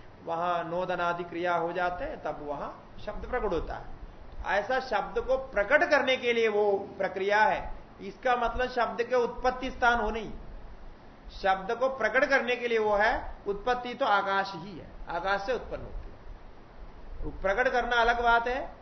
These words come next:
उत्पत्ति करना अलग बात है। जैसा प्रकट करने के लिए आप रिकॉर्ड करके भी शब्द प्रकट कर सकते हैं। आप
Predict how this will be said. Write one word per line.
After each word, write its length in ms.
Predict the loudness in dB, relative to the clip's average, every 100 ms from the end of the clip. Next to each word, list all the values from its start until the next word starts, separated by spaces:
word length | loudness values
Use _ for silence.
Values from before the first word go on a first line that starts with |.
| -16
उत्पत्ति 360 | -10 -6 -6 -4
करना 280 | -4 -4 -6
अलग 220 | -8 -10
बात 160 | -14 -12
है। 60 | -8
जैसा 240 | -2 -2
प्रकट 280 | -2 -2 -2
करने 300 | -4 -6 -6
के 160 | -4
लिए 100 | 0
आप 440 | 4 4 2 -2 -14 -10
रिकॉर्ड 400 | -8 2 4 6
करके 320 | 4 2 0 -4
भी 100 | -2
शब्द 260 | -4 -2
प्रकट 240 | -4 -2 -2
कर 140 | -4
सकते 120 | -4
हैं। 200 | -6 -8 -12 -14 -14 -18 -20 -20 -14 -12 -10 -4
आप 320 | -2 -2 -2